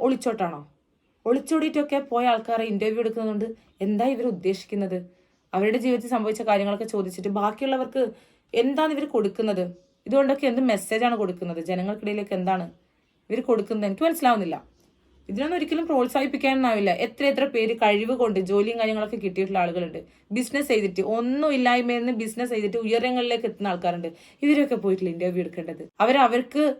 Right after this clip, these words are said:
ജീവിതത്തിൽ ഉണ്ടാകുന്ന കാര്യങ്ങൾ പറയുമ്പോ അതല്ലേ മറ്റുള്ളവർക്ക് ഒരു പ്രചോദനമായിട്ടുണ്ടാവുക? ഇങ്ങനെയുള്ള ആൾക്കാരെയൊക്കെ പോയിട്ട് ഇന്റർവ്യൂ എടുത്തിട്ട് എന്ത് പ്രചോദനമാണ് നൽകുന്നത് എനിക്കറിയുന്നില്ല. ഞാൻ എന്തായാലും ആ ഇന്റർവ്യൂവിലെ കുറച്ച് ഭാഗങ്ങളൊന്ന് കാണിച്ചു തരാം, അതിനുശേഷം എനിക്ക്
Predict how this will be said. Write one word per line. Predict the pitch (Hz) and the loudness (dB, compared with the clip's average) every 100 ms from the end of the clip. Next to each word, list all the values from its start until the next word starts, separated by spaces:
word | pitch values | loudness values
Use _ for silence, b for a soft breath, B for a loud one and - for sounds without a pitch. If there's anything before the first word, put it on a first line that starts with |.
| - _ - 185 | -8 _ -10 -6
ജീവിതത്തിൽ | 220 240 254 233 254 | -4 -2 -2 0 2
ഉണ്ടാകുന്ന | 226 240 247 | 4 4 4
കാര്യങ്ങൾ | 202 214 226 220 | 2 2 0 0
പറയുമ്പോ | 208 214 | 2 2
അതല്ലേ | 202 254 233 | 2 2 2
മറ്റുള്ളവർക്ക് | 190 - 214 214 220 | 0 2 2 2 -2
ഒരു | 214 | 0
പ്രചോദനമായിട്ടുണ്ടാവുക? | 214 196 190 220 240 226 220 202 190 180 - _ _ _ _ 262 | 2 2 2 0 0 0 0 0 0 -2 -8 _ _ _ _ 0
ഇങ്ങനെയുള്ള | 294 330 330 302 | 2 4 4 2
ആൾക്കാരെയൊക്കെ | 285 269 277 277 254 | 4 4 4 0 -2
പോയിട്ട് | 240 247 | -2 0
ഇന്റർവ്യൂ | 220 220 233 | -2 0 -2
എടുത്തിട്ട് | 214 202 226 | -4 -2 2
എന്ത് | 240 277 | 2 2
പ്രചോദനമാണ് | 330 285 277 269 269 | 4 2 2 0 0
നൽകുന്നത് | 240 214 226 | 0 0 -2
എനിക്കറിയുന്നില്ല. | 214 202 180 156 147 _ _ _ - | 0 0 0 -4 -8 _ _ _ -6
ഞാൻ | 190 233 | -2 2
എന്തായാലും | 247 247 269 - | 4 4 2 0
ആ | 233 | 0
ഇന്റർവ്യൂവിലെ | 220 214 233 247 | 2 0 0 -2
കുറച്ച് | 220 - 208 | -4 -2 2
ഭാഗങ്ങളൊന്ന് | 185 208 226 220 | 2 2 -2 -2
കാണിച്ചു | 190 180 180 | -4 -4 -6
തരാം, | 208 - | -6 -8
അതിനുശേഷം | 196 196 196 208 | -8 -6 -6 -6
എനിക്ക് | 190 180 | -8 -6